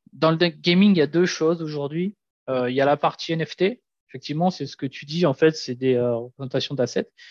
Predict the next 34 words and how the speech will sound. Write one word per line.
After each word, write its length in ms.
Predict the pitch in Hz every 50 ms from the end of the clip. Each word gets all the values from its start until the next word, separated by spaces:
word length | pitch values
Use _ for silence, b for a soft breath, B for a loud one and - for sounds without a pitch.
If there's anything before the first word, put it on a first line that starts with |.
| B B B B B B B B
Et, 160 | - 135 131
euh, 140 | 127 127 127
ça 180 | 123 - 143 131
te 140 | - 147 143
permet 380 | 139 - 147 143 151 160 165 160
de, 120 | 147 143
euh, 380 | 139 147 147 139 131 131 123 120
d'avoir 500 | 135 131 131 131 143 147 151 147 135 127
une 80 | 127
gestion 380 | 135 135 127 - - 147 147 143
d'une 280 | 139 127 127 123 127
espèce, 480 | 131 123 - _ - 139 135 131 - -
euh, 420 | 123 117 117 117 117 120 120 127 - b b b b b b b b b b b b b b b b b b _ _ _ _ _ - -
de 80 | 160
collection, 760 | 151 - 170 170 170 165 - - - - 180 180 180 180 165 - - -
euh, 320 | 139 139 135 135 131 131 131
qui 240 | - - - 151
n'est 140 | 147 147 139
pas 180 | - - 175 170
dans 140 | 170 170 170
le 80 | 160
jeu, 240 | 151 165 170 175 170
mais 140 | 156 135 123
qui, 140 | - - 135
en 80 | 127
fait, 220 | - - 160 156 -
qui 100 | - 131
est 80 | -
transversale 600 | - - 151 143 143 147 139 - - 165 156 147
à 100 | 127 123
tous 160 | 120 - -
tes 160 | 143 - 151 135
jeux. 300 | 143 160 180 196 190 -
Donc, 140 | - 127 131